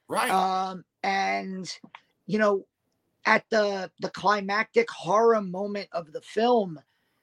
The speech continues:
Speaker 2: you get this scope of just how many, not only how many people are killed,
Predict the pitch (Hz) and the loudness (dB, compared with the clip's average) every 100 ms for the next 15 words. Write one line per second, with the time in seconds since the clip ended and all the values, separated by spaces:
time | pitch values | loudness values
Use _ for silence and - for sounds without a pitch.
0 | _ 156 202 202 143 196 240 - 220 - | _ -4 -2 -2 0 2 2 4 4 4
1 | - - 214 226 214 - 185 135 117 113 | -8 -2 2 4 2 0 -4 -6 -14 -4
2 | 180 202 - - - 208 202 190 180 170 | -2 -2 -4 -10 -6 -4 -4 -6 -10 -12
3 | 165 - _ _ _ _ - 151 226 294 | -12 -14 _ _ _ _ -8 0 4 4
4 | 330 311 269 190 220 220 175 - 214 160 | 4 2 0 0 -2 -2 -6 -8 -6 2
5 | 233 233 214 - 233 233 233 | 4 4 0 2 4 6 4